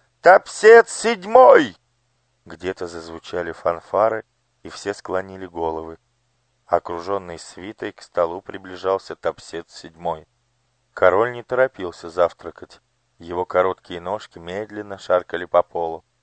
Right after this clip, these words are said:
Он шёл, опустив приплюснутую голову на тёмно-зелёный, усыпанный драгоценностями камзол.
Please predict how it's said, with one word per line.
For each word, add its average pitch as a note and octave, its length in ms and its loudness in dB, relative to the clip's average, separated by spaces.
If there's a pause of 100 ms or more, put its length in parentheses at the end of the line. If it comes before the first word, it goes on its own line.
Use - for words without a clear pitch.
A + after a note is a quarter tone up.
(160)
Он E2+ 220 -2
шёл, A2 380 -4
опустив - 480 -14
приплюснутую F#2+ 840 -16
голову G2 500 -8 (440)
на F2+ 160 -6
тёмно-зелёный, F2 880 -8
усыпанный - 480 -18
драгоценностями F2 960 -10
камзол. D#2+ 580 -6